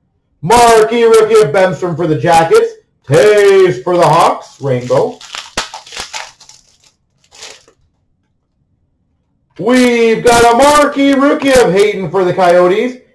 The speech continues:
And a Vasilinen Red Rainbow Retro Rookie Auto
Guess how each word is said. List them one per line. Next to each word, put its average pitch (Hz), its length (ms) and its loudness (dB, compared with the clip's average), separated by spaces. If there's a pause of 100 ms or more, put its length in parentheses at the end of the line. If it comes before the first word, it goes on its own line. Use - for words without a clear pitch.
(100)
And 208 200 2
a 208 160 2
Vasilinen 262 1300 0
Red 254 320 2 (240)
Rainbow 214 640 2
Retro 202 580 0
Rookie 190 600 -4
Auto 139 580 -2